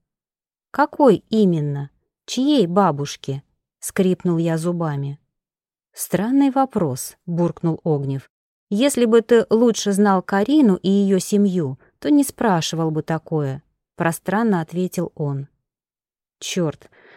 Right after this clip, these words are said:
даже слова его проверить не могу, ведь понятия не имею, как звали бабушек-дедушек Дьяволенка. Нам надо было больше общаться, чем ругаться.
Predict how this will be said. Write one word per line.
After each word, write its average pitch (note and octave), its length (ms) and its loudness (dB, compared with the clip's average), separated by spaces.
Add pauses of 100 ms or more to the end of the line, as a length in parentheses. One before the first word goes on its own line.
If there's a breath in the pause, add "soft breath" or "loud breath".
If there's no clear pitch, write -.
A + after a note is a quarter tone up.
(120)
даже F#3 280 0
слова G#3 420 2
его D#3+ 200 0
проверить E3+ 540 -2
не F3+ 140 2
могу, E3 460 -2 (160)
ведь F3+ 280 -2
понятия G3+ 540 0
не F3 200 2
имею, G3+ 340 2
как F#3+ 240 0
звали F#3+ 380 2
бабушек-дедушек F3+ 1000 -2
Дьяволенка. F3+ 840 -2 (460)
Нам G#3+ 300 4
надо G3+ 260 2
было G3+ 480 2
больше F#3+ 420 0
общаться, F3 580 -2
чем D#3+ 280 -2
ругаться. D#3 680 -6